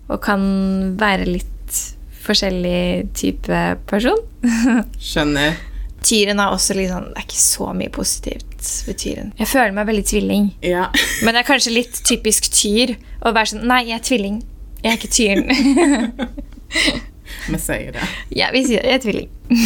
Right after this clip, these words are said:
Speaker 1: <laughs>
Speaker 2: Og så har jeg også, eh, kommet over et eller annet som jeg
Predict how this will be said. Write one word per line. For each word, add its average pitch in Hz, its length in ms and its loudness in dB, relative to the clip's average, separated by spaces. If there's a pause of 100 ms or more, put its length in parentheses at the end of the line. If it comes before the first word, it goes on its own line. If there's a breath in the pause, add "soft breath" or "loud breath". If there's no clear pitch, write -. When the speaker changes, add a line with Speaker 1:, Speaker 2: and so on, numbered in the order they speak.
(120)
Speaker 1:
<laughs> 220 500 0
Speaker 2:
Og 233 80 4
så - 260 6 (360)
har 208 220 4
jeg 190 120 2
også, 190 340 4
eh, 185 180 4
kommet 180 320 -2
over 156 340 4
et 185 120 -2
eller 185 140 0
annet 143 280 4
som 160 160 2
jeg 156 200 2